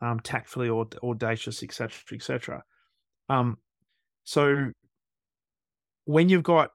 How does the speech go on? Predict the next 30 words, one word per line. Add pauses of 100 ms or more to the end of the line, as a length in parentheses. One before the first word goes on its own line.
(140)
a
sales
leader
who
perhaps (260)
is
a
little
bit
sitting
on
the
fence, (960)
um, (120)
I
love
your
experience
with
this. (460)
How
hard
is
it (300)
to
actually
get (140)
a
sales
leader